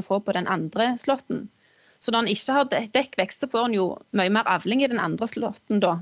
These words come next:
enn om en har, eh, dekkvekst, spesielt hvis en venter helt til helgrøte da, så blir det jo mye mindre å ta, hvis en i det hele tatt får en slått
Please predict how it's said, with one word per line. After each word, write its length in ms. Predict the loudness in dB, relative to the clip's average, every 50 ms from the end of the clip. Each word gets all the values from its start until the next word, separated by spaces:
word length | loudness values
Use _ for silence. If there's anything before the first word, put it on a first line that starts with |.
| -2 0
enn 220 | 0 2 2 2
om 240 | 2 2 0 0 2
en 140 | 2 0 2
har, 300 | 2 2 2 2 0 -4 -8 -6
eh, 100 | -4 -2 0
dekkvekst, 560 | 0 -2 -2 -2 -4 -4 -4 -4 -8 -18 _ _ -6
spesielt 380 | -4 -2 0 2 0 0 0 -2
hvis 120 | -2 -2
en 80 | -2 -2
venter 360 | -4 -4 -6 _ -4 -2 0
helt 380 | 0 0 -2 -4 _ _ -20 _ _ _ _ _ _ _ _ _ _ _ _
til 120 | -2 -2
helgrøte 520 | 0 0 0 0 2 2 2 2 2 2 0
da, 100 | 0 0
så 120 | 0 0 2
blir 160 | 2 2 2
det 100 | 2 2
jo 80 | 0 0
mye 160 | 0 0 2 2
mindre 400 | 2 2 2 2 2 0 0 0 0
å 80 | -2
ta, 320 | 0 2 2 2 2 0 -2
hvis 160 | -2 -2 0 0
en 100 | 0 2
i 20 |
det 80 | 2 2
hele 160 | 2 2 0 0
tatt 200 | -2 -4 -4 0
får 280 | 2 2 4 4 4
en 120 | 2 2 2
slått 480 | 2 0 0 -2 _ _ _ -20 -20